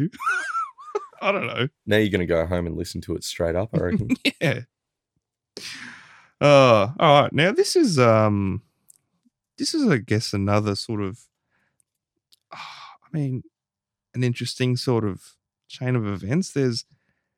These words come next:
Speaker 1: there's basically a hell of a lot of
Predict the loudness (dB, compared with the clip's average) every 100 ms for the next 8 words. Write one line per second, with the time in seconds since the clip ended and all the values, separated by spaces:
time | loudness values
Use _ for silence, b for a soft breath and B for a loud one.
0 | _ -6 -2 -2 -2 -4 -4 -4 -4 -4
1 | -10 _ _ _ _ _ _ -12 0 2
2 | 4 2 2 4 2